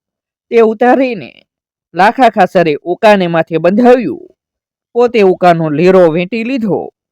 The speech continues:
આજ પોતાના માનીતા સાકરને આવી નવાજેશ કરીને લાખા ખાસરનું હૈયું ખૂબ હરખાણું. ઘાટ પણ પૂરેપૂરો ઘડાઈ ગયો.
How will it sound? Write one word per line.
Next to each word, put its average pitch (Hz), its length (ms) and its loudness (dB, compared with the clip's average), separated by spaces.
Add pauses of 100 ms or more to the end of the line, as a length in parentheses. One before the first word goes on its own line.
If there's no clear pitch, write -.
(1400)
આજ 233 220 2 (140)
પોતાના 180 440 -2
માનીતા 180 480 0
સાકરને 175 720 -4
આવી 160 260 -2
નવાજેશ 165 720 0
કરીને 202 540 -10 (640)
લાખા 226 360 2
ખાસરનું 170 680 -2
હૈયું 180 260 0
ખૂબ 185 420 2
હરખાણું. 202 680 -4 (600)
ઘાટ 208 340 0
પણ 175 200 -6
પૂરેપૂરો 175 600 0
ઘડાઈ 180 340 0
ગયો. 220 480 -6